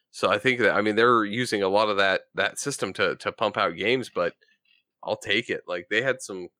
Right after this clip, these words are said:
some cool stuff in that. So that one I'm super excited for. I don't know if you have time. If you guys, I actually just learned something about,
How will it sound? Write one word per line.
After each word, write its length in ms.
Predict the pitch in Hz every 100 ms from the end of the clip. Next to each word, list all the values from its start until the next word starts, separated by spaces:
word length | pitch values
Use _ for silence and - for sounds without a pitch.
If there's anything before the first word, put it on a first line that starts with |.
| -
some 180 | 101
cool 240 | 90 120 107
stuff 320 | - 104 101
in 100 | 82
that. 240 | 76 -
So 300 | - 95 85 - - _ _ _ _ _ _ _ _ _ _ 107
that 180 | 117 160
one 120 | 147
I'm 80 | 110
super 240 | 131 110
excited 360 | 98 98 92 87
for. 340 | 87 82 - _ _ _ _ _ _ -
I 100 | 139
don't 100 | 165
know 60 |
if 80 | -
you 60 | 120
have 80 |
time. 240 | - 117 92
If 140 | 98
you 120 | 120
guys, 140 | 117 107
I 160 | 98
actually 320 | 117 127 - 113
just 200 | 110 120
learned 220 | 113 107
something 360 | 117 - 98
about, 480 | 95 95 95 95 -